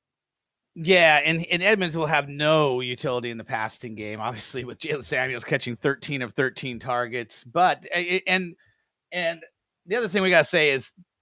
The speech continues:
Trey Edmonds, I think it was his first carry, he ran for forty-five yards. He was basically untouched.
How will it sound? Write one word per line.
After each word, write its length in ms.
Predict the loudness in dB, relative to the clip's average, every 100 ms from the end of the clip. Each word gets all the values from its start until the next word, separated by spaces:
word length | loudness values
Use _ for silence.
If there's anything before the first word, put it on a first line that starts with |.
| _
Trey 180 | -2 2
Edmonds, 260 | 2 0 -2
I 80 | -2
think 120 | -2
it 40 |
was 100 | -2
his 160 | -4 -4
first 300 | 0 0 0
carry, 320 | -2 0 0
he 40 |
ran 200 | -2 -4
for 100 | -6
forty-five 560 | -6 -2 -2 0 -2 -2
yards. 420 | -2 0 0 -2
He 60 | -8
was 100 | -6
basically 440 | -4 -4 -6 -8
untouched. 680 | -8 -6 -4 -2 -4 -10 -14